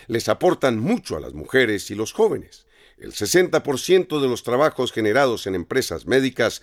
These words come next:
son ocupados por mujeres. Solamente en las empresas de servicios, el promedio de edad de sus trabajadores es de veinticuatro años. Gran parte de la oferta de estos jóvenes provienen de colegios técnicos y muchos de estos están en zonas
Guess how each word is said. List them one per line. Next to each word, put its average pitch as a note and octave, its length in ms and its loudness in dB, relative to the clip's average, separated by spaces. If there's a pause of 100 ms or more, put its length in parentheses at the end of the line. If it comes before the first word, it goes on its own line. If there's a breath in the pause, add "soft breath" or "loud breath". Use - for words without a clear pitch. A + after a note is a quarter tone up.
son F#3+ 360 2
ocupados A2 680 -2
por F2+ 160 -6
mujeres. - 640 -12 (400 soft breath)
Solamente D3 540 4
en B2+ 60 4
las A#2 180 0
empresas A2+ 460 0
de F#2 100 -2
servicios, A2+ 760 -4
el C#3 140 2
promedio F#3+ 520 2
de C3 140 4
edad A2 260 2
de F#2 100 -14
sus - 240 -18
trabajadores G#2 720 0 (120)
es D3 200 0
de A#2 80 2
veinticuatro F#2+ 720 -4
años. - 400 -18 (380)
Gran F#2 240 -2
parte C3+ 400 0
de G1+ 100 -14
la - 60 -14
oferta A2+ 480 0
de G2 120 0
estos G2 300 -8
jóvenes A#2+ 460 0 (180 loud breath)
provienen C#3+ 440 4
de B2 100 2
colegios C3+ 440 0
técnicos D3+ 600 0 (180 loud breath)
y F3 80 2
muchos F3+ 400 0
de G#2+ 140 4
estos F3 480 -2
están B2 320 0
en G2 100 0
zonas G2+ 480 -2